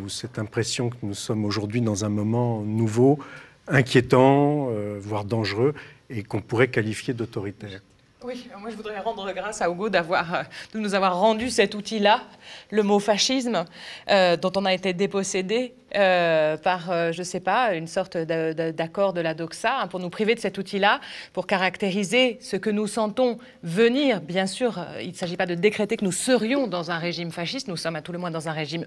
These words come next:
Speaker 2: ultra-autoritaire et par ailleurs raciste, ça c'est incontestable. Il y a des postes d'observation dans la société où c'est très spectaculaire, je le redis, du fait de mon expérience, euh, dans, dans le quatre-vingt-treize.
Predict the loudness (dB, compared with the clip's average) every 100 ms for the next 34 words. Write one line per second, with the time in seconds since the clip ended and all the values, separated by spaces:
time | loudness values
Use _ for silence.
0 | 2 2 2 2 2 2 0 -4 0 2
1 | 2 2 -2 -2 -2 -2 0 0 0 -4
2 | 0 2 2 0 -2 -2 -2 -2 -4 -10
3 | -8 -8 -8 -6 -6 -4 -6 -6 -2 2
4 | 2 0 -10 -14 -8 -6 -2 -2 -4 -8
5 | -2 0 0 -2 0 2 0 0 -4 -4
6 | -4 -6 -4 -4 -2 -4 -2 0 0 -2
7 | -8 -10 -6 -6 -2 2 2 0 -4 -10
8 | -10 -10 -12 -6 0 2 2 2 0 -2
9 | -2 -4 -4 -4 -4 -4 -2 -4 -4 -4
10 | -4 -2 -4 -2 0 2 2 0 0 0
11 | 0 4 6